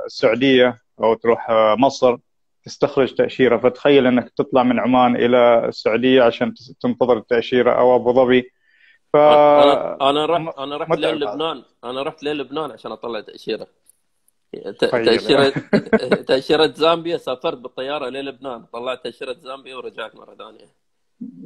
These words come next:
Speaker 1: أيوة.
Speaker 2: ف-،
Speaker 1: فأمور ال-، أمور التأشيرات متعب كثير بالنسبة لنا إحنا كعب-، يعني رحالة ببر. يعني بالطيارة
Speaker 2: مم.
Speaker 1: سهل.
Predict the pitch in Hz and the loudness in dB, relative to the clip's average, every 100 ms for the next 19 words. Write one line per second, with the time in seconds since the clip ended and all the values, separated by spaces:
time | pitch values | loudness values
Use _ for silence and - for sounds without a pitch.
0 | 143 120 110 110 107 110 - - - - | -6 -2 2 2 0 -6 -14 -18 -20 -6
1 | - 180 208 196 185 185 196 190 208 202 | 4 8 8 6 4 2 0 -2 -4 2
2 | 220 202 180 - 190 214 196 - 170 170 | 4 4 2 0 2 4 4 4 2 2
3 | - 170 196 185 185 180 180 156 139 - | 4 4 6 4 2 -4 0 0 0 2
4 | 165 170 135 143 143 139 147 135 135 - | 4 4 4 -2 -2 4 4 4 -2 -2
5 | 139 - 135 131 127 120 127 120 135 123 | -4 2 4 6 6 4 2 -4 -10 -4
6 | 117 120 117 117 113 117 127 - 147 151 | -2 -2 0 2 4 4 2 0 2 4
7 | 139 113 131 - - _ _ _ - 220 | 2 2 -2 -2 -14 _ _ _ -18 -14
8 | 143 180 - 156 151 175 165 156 190 127 | -12 -8 0 2 6 6 4 4 2 -2